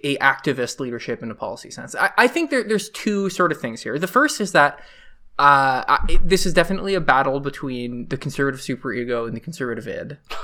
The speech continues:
right? And I, I personally think that if you look at recent history, the conservative id tends to be much stronger. Uh, we will see. I, I could, this might not apply to Canada. We will see. I also think that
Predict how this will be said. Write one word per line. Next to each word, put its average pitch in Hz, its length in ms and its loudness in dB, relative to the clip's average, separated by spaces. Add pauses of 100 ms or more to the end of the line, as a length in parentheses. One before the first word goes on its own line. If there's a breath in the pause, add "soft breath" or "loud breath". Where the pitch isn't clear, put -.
right? 127 240 0
And 135 80 2
I, 156 140 4 (100)
I 180 160 6
personally 240 680 4
think 190 360 0
that 139 320 4
if 139 140 -8
you 139 140 -2
look 156 240 0
at 165 100 2
recent 160 320 -2
history, 143 300 -4
the 135 80 -10
conservative 143 500 2
id 123 280 -6
tends 123 320 -6
to 123 80 -4
be 120 100 -6
much 110 220 -10
stronger. - 500 -12 (680 soft breath)
Uh, 120 280 4
we 127 100 -4
will 131 140 -2
see. - 400 -12
I, 139 180 0
I 143 80 6
could, 156 460 -2
this 131 180 -8
might 139 400 0
not 143 280 0
apply 131 260 -2
to 147 80 -12
Canada. 160 400 -4
We 147 160 -4
will 131 100 -6
see. - 300 -12 (420 loud breath)
I 185 120 8
also 233 420 2
think 175 340 -2
that 135 380 2